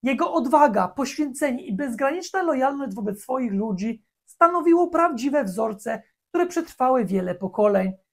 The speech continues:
inspirując ludzi do podejmowania trudnych wyzwań i dążenia do tego, co dobre i sprawiedliwe.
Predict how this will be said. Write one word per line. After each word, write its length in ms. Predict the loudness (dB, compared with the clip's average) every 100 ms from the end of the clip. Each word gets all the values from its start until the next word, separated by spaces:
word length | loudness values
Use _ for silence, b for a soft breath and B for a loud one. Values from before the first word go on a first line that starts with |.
| _ _
inspirując 720 | -8 -6 0 4 6 6 4 2
ludzi 400 | 2 2 0 -2
do 120 | -2
podejmowania 680 | -2 -4 -2 2 2 2 -2
trudnych 580 | -2 2 2 0 -6 -4
wyzwań 480 | -2 2 2 2 0 _ _ _ _
i 140 | -2
dążenia 560 | 4 4 4 0 2 0
do 100 | -2
tego, 560 | 0 0 2 -2 -2 _ -4
co 160 | 0
dobre 380 | 4 4 4 0 -4
i 60 | -12
sprawiedliwe. 880 | -10 -4 -2 -2 -4 -4 0 0 -2